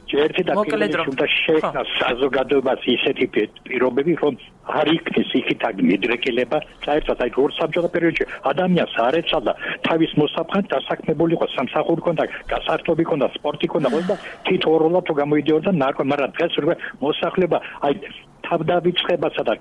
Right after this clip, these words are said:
Speaker 1: გახსნას ხედავს, აი, ნარკოტიკებში
Speaker 2: კარგი.
Speaker 1: გაბრუებაში და
Speaker 2: გავიგე.
Speaker 1: ეს ბევრს აწყობს და პოლიტიკოსებსაც აწყობს, ესეთი გაბრუებული ახალგაზრდობა, რომელსაც
Speaker 2: მადლობა.
Speaker 1: ადგილად იყიდია.
Speaker 2: მადლობა, ა, დიდი მადლობა. პოლიტიკოსებს რა აწყობთ? ამის მიხედვით ხომ არ ვცხოვრობთ ადამიანები?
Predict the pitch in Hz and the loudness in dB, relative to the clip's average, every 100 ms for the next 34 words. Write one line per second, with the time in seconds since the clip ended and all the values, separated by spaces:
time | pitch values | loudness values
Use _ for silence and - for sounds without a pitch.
0 | - - 123 - - 190 170 - 165 185 | -6 -6 -4 -2 2 2 2 0 -2 0
1 | 175 165 147 147 165 220 220 214 160 147 | 0 0 0 0 0 0 0 -2 0 0
2 | 151 160 165 147 160 180 156 - - 156 | 2 2 2 2 -2 -2 -4 -8 -2 -2
3 | 143 170 175 - 160 156 139 151 208 - | 2 0 0 0 0 0 0 0 -4 -6
4 | - 185 175 190 - 185 202 185 175 135 | -2 -2 0 -2 0 -2 0 2 2 2
5 | 160 - 170 202 143 135 147 160 151 190 | 0 0 0 -2 -2 0 2 2 2 2
6 | 196 - - 135 131 170 147 139 107 107 | 0 -4 -10 -8 -4 -2 0 0 0 -2
7 | - - - - 139 170 202 196 214 208 | -4 -12 -20 -4 -2 0 0 0 0 2
8 | 160 185 202 196 139 104 - - 165 202 | 2 2 0 0 0 0 0 -6 -2 0
9 | 214 185 214 208 240 269 262 - 175 180 | 0 0 0 2 2 2 0 -2 -2 0
10 | 175 170 202 202 208 190 226 254 220 208 | -2 -4 -8 -2 -2 0 -2 0 -2 -4
11 | 214 220 220 214 208 208 170 151 170 170 | -6 -4 -4 -2 0 0 -4 -4 -6 -4
12 | 185 180 - - 170 170 170 - 147 127 | -8 -8 -10 -10 -4 -4 -6 -6 -4 -4
13 | 135 - 147 143 147 139 127 - | -6 -6 -4 -6 -6 -8 -8 -10